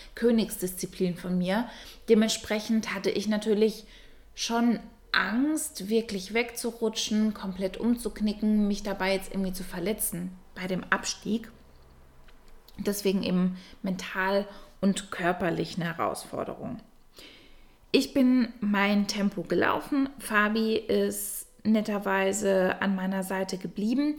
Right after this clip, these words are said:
Die anderen zwei sind den Berg runtergeflitzt, was für mich auch total fein war. Die müssen dann nicht irgendwie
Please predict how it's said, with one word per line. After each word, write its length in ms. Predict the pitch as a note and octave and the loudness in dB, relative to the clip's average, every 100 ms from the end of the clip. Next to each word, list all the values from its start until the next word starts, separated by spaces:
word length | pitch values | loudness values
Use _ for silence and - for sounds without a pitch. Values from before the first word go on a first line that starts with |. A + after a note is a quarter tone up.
| - - - | -6 -16 -2
Die 100 | - | 0
anderen 360 | G#3+ A3 G#3+ G#3+ | 2 2 2 0
zwei 500 | - F#3+ G3 G3 F#3+ | -4 -4 0 0 0
sind 640 | F#3 F#3+ G3 F#3+ - - - - - A#2+ - - - _ - - - - | 0 0 2 0 -2 -8 -14 -18 -12 -10 -8 -8 -12 _ -20 -20 -6 2
den 180 | F#3+ | 2
Berg 400 | F#3 G3+ C#4+ - | 4 4 2 0
runtergeflitzt, 880 | A3+ A#3 G#3+ F#3 F#3 - C4 D4 - - - - - - | 0 2 0 -4 -6 0 0 0 -6 -10 -18 -18 -20 -12
was 240 | G#3+ A#3 A3+ | -4 -4 0
für 100 | B3 | 2
mich 260 | B3 A#3+ | 2 2
auch 100 | G#3 | -4
total 640 | - G#3 A3 G3 G#3 G#3+ G#3 - - - _ | -6 -10 -4 -2 0 0 -2 -10 -20 -20 _
fein 460 | - F#3 G3 G3 | -10 -2 0 0
war. 240 | E3+ C3+ - - - | 0 -2 -4 -12 -4
Die 40 | |
müssen 300 | G3 G#3 G#3+ | -2 0 0
dann 140 | G3 G3 | 0 2
nicht 260 | G3 - | -2 -2
irgendwie 580 | - F#3+ F#3+ F#3 F#3+ F#3 | -2 0 0 2 2 0